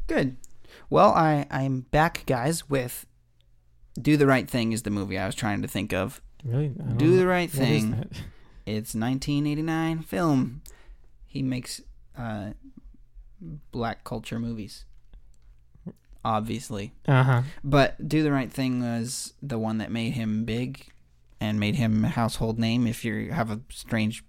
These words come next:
Speaker 1: film-loving household, I guess.
Speaker 2: Hmm.
Speaker 1: But, uh, uh, we had to watch that at, in one of my classes. And I can't say I loved it. It was fine. But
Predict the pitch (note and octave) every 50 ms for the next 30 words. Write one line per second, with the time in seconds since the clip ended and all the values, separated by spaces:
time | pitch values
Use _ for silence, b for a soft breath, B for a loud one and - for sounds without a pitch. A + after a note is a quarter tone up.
0 | _ - - - B2+ A#2 A2 A2 G#2+ G#2+ A2 A2+ A2+ A2 A2+ G#2+ - C3+ B2 B2+
1 | - - C3+ B2+ B2+ B2+ B2+ C3+ C3+ C3 C3 - - B B B F3 D#3+ B B
2 | C#3 C#3 D3+ C3+ A2+ - - A2 F#2+ F#2 E2 - D3+ D#3 C#3+ C3 B2+ B2 A#2+ A#2+
3 | A#2+ - - - - - G1+ G1+ G1+ - G1+ - - - D3 D3 D3+ D3+ C3+ C#3+
4 | C3 C3 B2 B2 B2 A#2 - - C3 A2+ G2+ - - G#2+ G#2+ G#2+ - - A2 A#2
5 | A#2 A#2 G#2+ C#3+ - - - - - - - - A#2+ A2+ A2+ G#2 F2+ G#2 - -
6 | A2 A2+ - - A2+ A2+ - - - - B B B B B B B B B B
7 | B B B B B - - C3 B2+ B2+ - - D3 - A3 A3+ G#3+ - - A3
8 | A3 G#3+ G#3 G#3 G3+ G3 F#3+ F#3 F3+ F#3 F#3 F#3 F3 D#3 D3+ - - - _ _
9 | - - - - _ _ - - - A3 A3+ G3+ - - E3 D#3+ D3+ D3+ D3+ -
10 | - - - - - - - - - _ - - - C3+ C3 C3